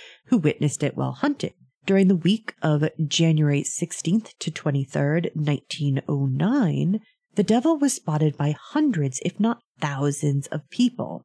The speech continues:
Prominent among them were Councilman E P Whedon of Trenton, who claimed to have been awoken by flapping wings outside his bedroom window.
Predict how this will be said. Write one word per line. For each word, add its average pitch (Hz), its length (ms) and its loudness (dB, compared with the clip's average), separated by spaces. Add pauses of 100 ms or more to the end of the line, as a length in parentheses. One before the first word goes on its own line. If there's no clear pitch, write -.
(240)
Prominent 170 460 4
among 147 480 4
them 277 440 2
were 151 320 0
Councilman 277 600 0 (120)
E 254 260 6
P 196 420 0
Whedon 151 720 2
of 151 200 -4
Trenton, 135 540 -4 (300)
who 190 100 0
claimed 254 420 2
to 202 100 0
have 180 120 2
been 156 220 2
awoken 269 600 2
by 139 240 -2 (220)
flapping 254 460 0
wings 165 480 4
outside 180 500 0
his 175 180 0
bedroom 143 460 -4
window. 185 480 0